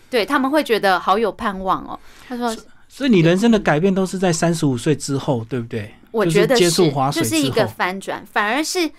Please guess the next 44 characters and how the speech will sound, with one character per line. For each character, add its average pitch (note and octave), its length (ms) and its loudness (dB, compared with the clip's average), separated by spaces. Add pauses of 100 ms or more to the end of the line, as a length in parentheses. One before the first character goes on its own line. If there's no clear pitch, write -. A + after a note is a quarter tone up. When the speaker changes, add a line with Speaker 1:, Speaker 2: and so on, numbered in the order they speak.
(320)
Speaker 1:
人 A3 200 -2
家 C#4 100 2
说 C#4+ 160 -2
：“哎， B3 120 -2
你 G3 180 -6
觉 G3+ 140 -4
得 A#3 100 0
你 F#3 140 -2
自 G3+ 160 -6
己 G#3+ 40 -2
最 B3 200 -2
美 E3+ 160 -4
的 C#3+ 100 -8
时 E3+ 100 -10
候 F3+ 80 0
是 F3+ 60 -6
什 E3+ 100 -16
么 - 140 -18
时 - 160 -18
候？” D#3+ 240 -8
人 F#3 100 -8
家 A#3 160 0
会 C4 60 0
说 B3+ 100 -2
：“哦， C4+ 160 4
你 G#3 160 -4
十 G#3 160 -10
几 A3 160 -10
岁， G3+ 320 0
对， G#3 160 0
青 A#3 220 -6
春 A#3 240 -8
年 F3+ 240 -4
华， E3 220 -2
然 G3 160 -2
后 G3 80 2
漂 B3+ 180 -6
亮 A#3+ 160 -4
的 G#3+ 140 -4
肉 A#3 200 0
体 F3 300 -8
啊， F3 100 2
好 F3+ 220 -2
的 F3+ 220 -4